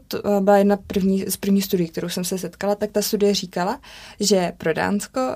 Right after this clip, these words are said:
je z jistého hlediska, eh, zodpovědnější vůči životnímu prostředí používat lehké plastové tašky. Je to kvůli tomu, že tam se všechny ten odpad pálí. A, no a bavlna jako taková, a má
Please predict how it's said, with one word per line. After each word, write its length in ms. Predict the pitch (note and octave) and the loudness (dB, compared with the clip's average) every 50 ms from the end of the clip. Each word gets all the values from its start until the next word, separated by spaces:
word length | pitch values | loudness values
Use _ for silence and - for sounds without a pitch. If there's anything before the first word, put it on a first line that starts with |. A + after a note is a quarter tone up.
| - - | -4 0
je 540 | G3+ G#3 G3+ G3 F#3+ F#3+ F#3+ F#3+ F#3 F#3 - _ _ | 2 2 2 2 2 0 0 -2 -4 -6 -10 _ _
z 180 | G3 F#3 F#3 F#3+ | -10 -6 0 2
jistého 500 | G#3+ G3+ - - - G#3+ G#3 G3+ G3+ G3+ | 2 2 0 2 2 2 4 4 2 -2
hlediska, 800 | G3 G3 F#3 F3 F3 F3+ F3+ F3 - - G3+ F#3+ F#3 F#3 F#3 - - _ _ - | -2 -2 -2 -2 -2 -2 -4 -6 -6 -4 -4 -2 -2 -4 -6 -8 -12 _ _ -8
eh, 480 | F#3 F3+ F3 F3 F3 F3 F3 F3 F3+ | -6 -4 -4 -4 -4 -2 -2 -2 -2
zodpovědnější 1200 | F3+ F3 G#3+ G#3+ - - F#3 F3+ F3 F3 E3+ F3+ F3+ F3+ F3+ F3+ - - - G3+ F#3 F3+ F3+ F3+ F3+ - - - | 0 0 0 0 -2 -2 -2 0 0 0 0 0 0 0 -2 -2 -6 -6 -6 -4 -4 -2 -4 -4 -6 -10 -8 -6
vůči 220 | F#3 F3+ F3+ F#3+ | -6 -4 -2 -2
životnímu 400 | F3+ F#3 F3 F3 F3 F#3+ F#3 F3+ | -2 -2 -2 -2 -2 0 0 0
prostředí 720 | F3+ - - - - - - - F#3+ F#3+ G3+ A#3 C4 - - - - - - - _ | -2 -4 -8 -10 -8 -6 -6 -6 -6 -4 -6 -6 -8 -8 -12 -20 -20 -20 -20 -14 _
používat 640 | - A3 A3 A3 F#3+ G3+ G3+ F#3 G3 F#3+ F#3 F#3 F3+ - - - | 2 4 4 4 4 2 0 0 0 0 0 -2 -4 -6 -6 -4
lehké 420 | F#3+ F#3 F3+ F3+ - - G3 F#3 | -2 -2 -4 -4 -6 -6 -6 -6
plastové 500 | F#3 F3+ F3 F3 - - F3+ F3 F3 F3 | -4 -4 -6 -6 -6 -6 -6 -4 -4 -4
tašky. 480 | F3 E3+ E3+ - - - - E3+ F3 F3 - _ - - | -6 -8 -10 -12 -10 -10 -8 -8 -8 -10 -12 _ -2 0
Je 80 | G#3 | 2
to 100 | G#3 G#3 | 4 4
kvůli 220 | G3 G3+ G#3 G#3 G3+ | 4 4 4 2 2
tomu, 340 | G3+ F3+ E3 F3 F3 F3 | 2 -2 -2 0 0 0
že 140 | F#3+ F#3+ G3 | 0 0 0
tam 140 | F#3+ F#3 F3+ | -2 -2 -4
se 120 | F3+ - | -4 -4
všechny 320 | F#3 - - F3+ - - F#3 | -4 -6 -6 -6 -6 -6 -4
ten 120 | F3+ F3 | -4 -4
odpad 300 | - F#3 - - F#3 F3 | -6 -8 -8 -8 -10 -8
pálí. 460 | - - F3 F3 E3+ E3+ E3+ F3 F3 - - - - - - - - - - | -6 -6 -6 -4 -4 -4 -6 -8 -10 -14 -18 -20 -20 -20 -20 -20 -20 -14 -8
A, 340 | - F#3+ F3+ F3+ F3+ F3+ F3+ | -6 -4 -2 -2 0 0 2
no 340 | F3+ F#3+ G3 F#3+ G3 - - | 2 2 2 2 0 -2 -2
a 220 | F#3 F3 F3 E3+ | -4 -2 -2 0
bavlna 420 | E3+ E3+ G3 F3+ F3+ F#3+ G3+ A#3+ C4 | 0 2 2 2 0 0 0 0 0
jako 260 | A#3+ G#3+ G#3+ - G3+ - - | -2 -4 -6 -6 -10 -8 -6
taková, 600 | G3 F#3 F#3 F#3+ F3+ F3+ F#3 F3+ G3 G#3+ A#3 A#3+ | -8 -6 -4 -4 -4 -4 -4 -4 -6 -6 -8 -10
a 320 | - - G3 F#3+ F#3 F#3 | -6 -4 -4 -2 0 0
má 560 | F#3+ F#3+ F#3 F3+ F3+ F3+ F3 F3 F3 F3 F3+ | 0 0 0 0 0 0 -2 -2 -4 -4 -8